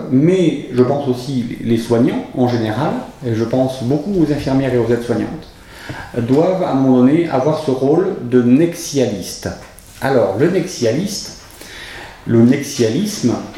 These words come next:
vous trouverez ça dans un merveilleux bouquin qui s'appelle La faune de l'espace,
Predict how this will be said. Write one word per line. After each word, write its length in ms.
vous 140
trouverez 380
ça 200
dans 240
un 80
merveilleux 400
bouquin 580
qui 100
s'appelle 560
La 100
faune 420
de 80
l'espace, 840